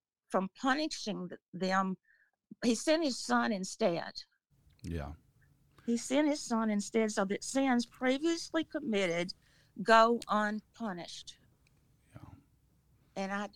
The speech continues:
Speaker 1: I just, that was a very powerful to me, um, standing out this morning. And the last one was verse twenty-eight.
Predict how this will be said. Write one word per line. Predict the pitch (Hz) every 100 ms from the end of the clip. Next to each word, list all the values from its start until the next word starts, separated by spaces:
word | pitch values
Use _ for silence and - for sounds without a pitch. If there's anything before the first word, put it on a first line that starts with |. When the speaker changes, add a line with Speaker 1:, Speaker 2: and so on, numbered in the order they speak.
| -
Speaker 1:
I | 208
just, | 202 220 -
that | 233 233
was | 196 185
a | 170 - 190 _
very | 254 262
powerful | - 240 214 208 - 170
to | 185
me, | 175 180 180 185 _ _ _ _ -
um, | 185 175 180 - _ _
standing | - 233 214 202
out | 196 -
this | 190 -
morning. | 202 190 185
And | 185
the | 185
last | 202 220 247 196
one | 185
was | 185 185
verse | 190 185
twenty-eight. | - 190 185 185 190 170 -